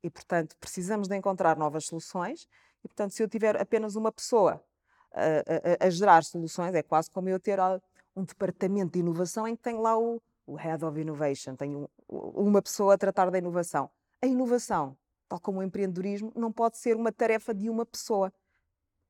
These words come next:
N-, não é sequer um departamento, não vou dizer, "Ah, o departamento de empre-", não, não é um departamento. É, de facto, uma forma de estar. E quando esta forma de estar se puder materializar nesta tal cultura, nestas, nestas ações, é, o, é o, é o não haver uma cultura de medo em falar.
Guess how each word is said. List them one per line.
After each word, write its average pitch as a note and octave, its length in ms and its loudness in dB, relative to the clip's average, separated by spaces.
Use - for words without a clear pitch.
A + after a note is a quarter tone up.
N-, A3 160 -6
não A#3+ 240 4
é C4+ 100 4
sequer C4+ 280 0
um C4+ 100 -4
departamento, C4 560 2
não A3+ 100 0
vou G#3 60 -2
dizer, - 160 -6
"Ah, A3+ 40 -10
o - 20 -10
departamento A#3+ 600 -4
de B3 40 -2
empre-", A3 220 2
não, B3+ 240 -2
não C4+ 180 0
é - 20 0
um C#4 80 -2
departamento. C4+ 800 -4
É, B3 120 0
de - 160 -20
facto, - 260 -4
uma B3 140 -2
forma A3+ 520 -2
de - 60 -16
estar. - 280 2
E F3+ 60 0
quando G#3 220 0
esta G#3+ 200 0
forma B3+ 320 -4
de - 60 -10
estar F3+ 260 0
se - 200 -12
puder G#3 240 -2
materializar G#3 720 -2
nesta E3+ 320 -6
tal D#3 240 -2
cultura, D#3 480 -8
nestas, D#3+ 340 -8
nestas F3+ 440 -4
ações, E3 400 0
é, F3+ 80 0
o, - 120 -4
é F#3 80 2
o, F#3 160 -2
é G3+ 140 0
o G3+ 40 0
não G#3 100 -4
haver G3+ 160 -2
uma G#3 120 -2
cultura G#3+ 360 -6
de F#3 80 -8
medo G#3 200 -2
em G#3+ 80 -6
falar. G#3 480 -4